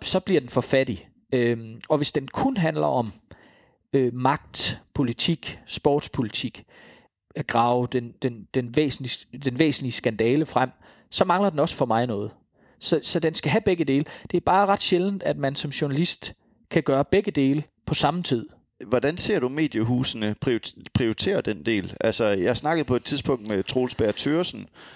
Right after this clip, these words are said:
Speaker 2: om det, som, øh, vi så kunne kalde, øh, den kritiske sportsjournalistik, hvor vi kigger på forholdene i Katar.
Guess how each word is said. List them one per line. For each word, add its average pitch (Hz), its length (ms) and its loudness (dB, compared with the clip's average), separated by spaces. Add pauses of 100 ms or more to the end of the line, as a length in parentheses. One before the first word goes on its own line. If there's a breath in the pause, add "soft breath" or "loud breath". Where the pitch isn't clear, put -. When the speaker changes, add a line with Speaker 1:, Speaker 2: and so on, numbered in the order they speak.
(360 loud breath)
Speaker 2:
om 113 180 2
det, 131 320 2
som, 107 360 0
øh, 95 260 0
vi 110 100 0
så 117 240 2
kunne 123 180 -2
kalde, 107 500 0
øh, 104 160 0
den 110 180 -4 (200)
kritiske 120 520 0
sportsjournalistik, 101 760 -2
hvor 101 140 2
vi 92 120 -4
kigger 104 300 0
på 98 260 0
forholdene 101 680 -2
i 113 120 -8
Katar. 95 520 -2